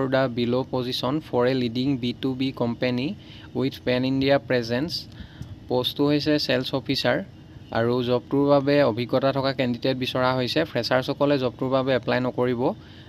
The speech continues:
যিসকল কেণ্ডিডেটৰ ছেলছত কাম কৰা মিনিমাম দুই বছৰ অভিজ্ঞতা আছে, তেখেতলোকে এপ্লাই কৰিব পাৰিব। জবটোৰ বাবে কোৱালিফিকেশ্যন মিনিমাম হায়াৰ ছেকেণ্ডেৰী পাছ বিচৰা হৈছে আৰু লোকেশ্যনবোৰ হৈছে তিনিচুকীয়া, তেজপুৰ, ডিমাপুৰ,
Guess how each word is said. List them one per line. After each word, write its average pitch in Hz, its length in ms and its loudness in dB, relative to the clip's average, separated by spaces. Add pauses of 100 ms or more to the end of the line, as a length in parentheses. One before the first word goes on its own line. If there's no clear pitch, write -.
যিসকল 131 440 2
কেণ্ডিডেটৰ 143 580 2
ছেলছত 127 420 -2
কাম 123 220 0
কৰা 135 180 2 (100)
মিনিমাম 123 280 0 (100)
দুই 120 180 2
বছৰ 127 320 -2
অভিজ্ঞতা 117 460 -2
আছে, 120 140 -4 (100)
তেখেতলোকে 123 500 -4
এপ্লাই 123 280 0
কৰিব 123 200 -2 (140)
পাৰিব। 120 260 2 (720)
জবটোৰ 120 380 2
বাবে 147 160 6 (100)
কোৱালিফিকেশ্যন 135 600 2 (100)
মিনিমাম 131 400 0
হায়াৰ 117 220 0
ছেকেণ্ডেৰী 131 440 -2
পাছ 131 120 2 (120)
বিচৰা 127 360 2
হৈছে 127 260 -2 (540)
আৰু 117 140 0 (160)
লোকেশ্যনবোৰ 139 560 0
হৈছে 143 200 -2 (120)
তিনিচুকীয়া, 127 580 0 (200)
তেজপুৰ, 120 420 0 (100)
ডিমাপুৰ, 123 520 0